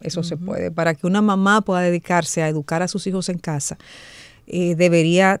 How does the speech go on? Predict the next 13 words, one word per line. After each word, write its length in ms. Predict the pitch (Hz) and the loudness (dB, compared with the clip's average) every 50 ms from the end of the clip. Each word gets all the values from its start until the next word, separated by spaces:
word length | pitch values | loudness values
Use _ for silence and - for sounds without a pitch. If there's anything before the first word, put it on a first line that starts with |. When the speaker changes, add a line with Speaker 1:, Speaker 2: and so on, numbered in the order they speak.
| - _ | -4 _
Speaker 1:
tener 340 | - 175 165 165 165 170 165 - | 2 2 2 4 2 0 -2 -2
un 280 | - 185 175 180 175 196 - | -4 -2 -2 -2 -2 -4 -4
esposo, 560 | 190 170 - - - 208 220 233 - - 180 | -6 -4 -4 -2 0 0 0 0 0 -4 -4
un 80 | 170 170 | -4 -4
padre 440 | - - 196 190 180 170 170 175 175 | -2 -2 0 0 0 0 -2 -4 -4
que 200 | - - - 160 | -6 -8 -8 -8
está 280 | 151 - - 170 165 | -8 -6 -6 -6 -6
proveyendo 600 | 160 - 180 175 170 160 151 165 165 190 202 208 185 | -4 -2 0 0 0 0 0 0 0 0 0 -2 -2
para 220 | - 170 156 165 | -4 -4 -6 -6
sus 240 | - - 160 - - | -6 -6 -8 -4 -4
hijos 400 | 233 220 180 165 165 156 - - | -4 -2 -2 -4 -6 -6 -6 -10
y 60 | 165 | -10
que 320 | - - - 165 156 156 | -10 -6 -4 -4 -4 -4